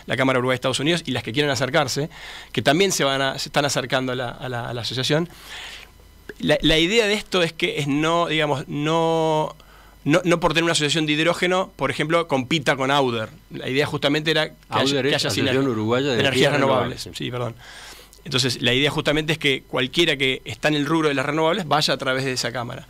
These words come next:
Speaker 2: Mm.
Speaker 1: Este, eso, eso lo que tuvo fue una atracción muy importante de una cantidad de actores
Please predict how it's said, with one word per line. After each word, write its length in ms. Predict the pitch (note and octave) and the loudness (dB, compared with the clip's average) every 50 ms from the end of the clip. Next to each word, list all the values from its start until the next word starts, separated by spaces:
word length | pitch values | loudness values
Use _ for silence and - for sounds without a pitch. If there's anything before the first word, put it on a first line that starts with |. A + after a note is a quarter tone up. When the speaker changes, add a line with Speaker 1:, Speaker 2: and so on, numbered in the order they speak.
| - | -12
Speaker 2:
Mm. 60 | - F#2+ F2+ - - - - - | -10 -10 -10 -12 -14 -20 -18 -10
Speaker 1:
Este, 320 | - - A2 - C3+ C3+ - - - - | -6 -6 -4 -2 -4 -4 -6 -8 -6 0
eso, 240 | E3 D#3 - F#3+ E3+ | 2 2 2 2 2
eso 340 | E3+ D#3+ - - F#3 D#3+ | 2 2 2 4 4 2
lo 120 | D#3 D3 C#3 | 2 2 0
que 80 | C#3 C3+ | 0 0
tuvo 180 | B2 F3 F3+ | 2 2 0
fue 120 | E3 - E3 | 0 2 2
una 80 | D#3+ C#3+ | 2 2
atracción 520 | A#2 C#3 C3+ A#2+ - - E3+ D#3+ D#3 - | 2 2 0 2 2 2 2 0 0 -2
muy 300 | D#3+ E3 F3 G3+ G#3 G3 | -2 0 2 4 4 4
importante 680 | E3 D3 D3+ C#3+ C#3+ D3 D#3+ D#3+ D#3+ D#3 F3 F#3 F3+ F#3 - - - - - | 2 2 0 -2 0 0 0 0 0 -2 -2 -4 -4 -6 -12 -20 -20 -12 -4
de 80 | - D3 | 0 0
una 120 | D#3 D3+ | 2 4
cantidad 280 | D3 C#3+ C3 E3 G3 G3+ | 4 2 4 4 4 4
de 60 | F3+ | 2
actores 560 | C#3+ - - A3+ G#3+ D#3+ D3+ F3+ - - - | 0 2 2 2 2 2 0 -2 -4 -8 -10